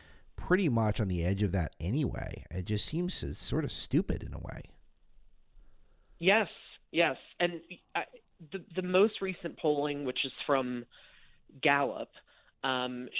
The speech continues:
Speaker 2: shows that nearly seven in ten Republican voters want overall immigration reduced. That's a huge swing to supporting immigration reductions. And then there was a thirteen point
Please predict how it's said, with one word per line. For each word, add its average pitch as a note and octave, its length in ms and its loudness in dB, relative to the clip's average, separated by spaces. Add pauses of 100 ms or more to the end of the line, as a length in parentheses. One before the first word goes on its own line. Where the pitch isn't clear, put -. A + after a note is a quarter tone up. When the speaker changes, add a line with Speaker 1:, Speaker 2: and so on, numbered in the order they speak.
(140)
Speaker 2:
shows D3 300 -2 (140)
that C3 320 0
nearly D3 500 -4 (220)
seven E3 280 0
in D3+ 140 -4 (160)
ten C#3+ 400 -8 (120)
Republican D3 640 2
voters A2 460 -2 (720)
want C#3+ 280 2 (260)
overall C#3 720 4
immigration A#2+ 720 -2
reduced. G#2+ 460 -6 (120)
That's - 140 2 (120)
a - 40 -4 (280)
huge E3 440 4 (200)
swing A2 420 -2 (640)
to C3+ 380 4 (180)
supporting B2 760 2 (240)
immigration B2+ 600 0
reductions. B2 580 0 (380)
And D3+ 120 2
then D3+ 300 2 (100)
there E3+ 120 6
was D#3+ 160 2
a D3+ 80 4 (120)
thirteen G#3+ 720 2
point C3+ 240 0